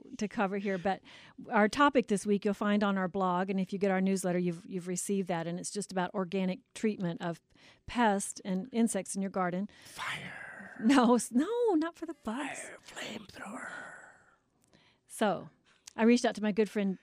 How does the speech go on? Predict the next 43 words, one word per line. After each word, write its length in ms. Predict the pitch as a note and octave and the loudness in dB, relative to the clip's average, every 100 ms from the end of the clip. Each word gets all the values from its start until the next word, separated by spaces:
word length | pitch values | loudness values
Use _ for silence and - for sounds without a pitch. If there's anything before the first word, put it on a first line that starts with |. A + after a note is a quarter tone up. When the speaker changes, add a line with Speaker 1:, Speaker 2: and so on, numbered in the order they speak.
| _ | _
Speaker 1:
Jill 180 | G#3+ G#3+ | 0 0
Green 240 | F#3 G#3+ | 2 2
at 100 | G3+ | 2
the 60 | F3+ | -2
Sweet 240 | - G#3+ G#3 | -4 -2 0
Life 220 | F#3+ F#3+ | -2 0
Garden. 320 | G#3 G3 G3+ | 0 0 0
And 140 | A3 B3+ | 2 2
do 60 | |
you 60 | G4+ | 2
know 100 | G#4 | 2
what? 260 | E4+ E4 | 2 2
Gardeners 380 | A3 C4 F4 C#4+ | 2 2 2 0
are 80 | G#3+ | 0
really 160 | A#3+ B3+ | 2 2
busy 280 | G#3+ G#3 G#3 | 0 0 -2
on 120 | E3 | -4
Saturdays. 580 | F3+ E3+ F3 D#3+ D3+ - | -4 -6 -6 -8 -10 -8
So 180 | - | -6
it 40 | G3 | 0
was 160 | C#3 B2 | 2 6
hard 220 | B3+ B3 A#3+ | 8 8 8
to 80 | |
get 240 | A3 A3+ - - C#4 | 8 8 6 -6 -8
Speaker 2:
<laughs> 180 | - - | -10 4
Speaker 1:
anybody. 300 | A#3 A3+ A#3 | 6 8 8
She 300 | G#3+ A3+ A3+ A#3 | 8 4 2 -2
referred 380 | A3 A3 A#3 A3+ | 0 4 8 8
me 140 | A3 | 6
to 220 | G#3+ G#3+ - | 4 0 2
Emily 340 | G#3+ G#3 G3 | 4 4 2
Heller, 440 | G3+ A3+ G#3+ G3+ F#3 | 0 2 4 4 4
who 180 | G3+ | 2
just, 520 | F3+ - B3 F#3 - _ - - - | 2 0 0 0 -4 _ -20 -20 -16
I 140 | A#3+ G#3+ _ _ _ - | -10 -10 _ _ _ -4
truly 320 | D#4+ C#4 G#3 | 4 6 6
enjoyed 320 | G3 G#3+ G3 | 4 4 4
my 100 | F#3 | 2
conversation 560 | F3 G3 F3+ G3 F#3+ F3 | -2 0 0 0 0 -2
with 120 | E3+ | -6
her, 40 | |
but 140 | E3+ F#3 | -8 -8
she's 400 | - G#3+ G#3 | -2 -2 -2